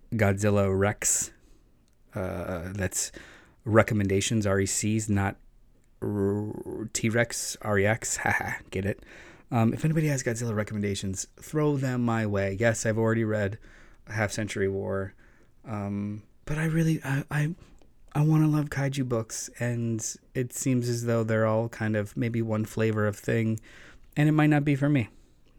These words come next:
So that's okay. Um, the art is, is wonderful. Um, the plotting is fine. It's just, yeah, not my jam. Uh, I would give this,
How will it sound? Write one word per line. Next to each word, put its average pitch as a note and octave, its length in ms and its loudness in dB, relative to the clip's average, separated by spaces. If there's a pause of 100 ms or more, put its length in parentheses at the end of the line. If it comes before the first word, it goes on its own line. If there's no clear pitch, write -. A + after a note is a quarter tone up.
(160)
So A#2 540 0 (300)
that's C3+ 200 -2
okay. G2+ 300 -2 (580)
Um, A2+ 480 6 (120)
the B2 120 10
art A#2+ 140 12
is, C3 260 0
is A#2+ 160 4
wonderful. C3 500 6 (760)
Um, G#2+ 680 4 (440)
the A2+ 220 0
plotting A#2+ 460 6
is A2+ 140 -2
fine. A#2 500 2 (300)
It's A#2 200 4
just, - 440 0 (1400)
yeah, A2 200 4 (460)
not A#2+ 200 2
my A#2 120 4
jam. G2+ 360 2 (200)
Uh, G#2+ 300 6
I A2 120 6
would A2 180 4
give G#2+ 140 2
this, - 360 2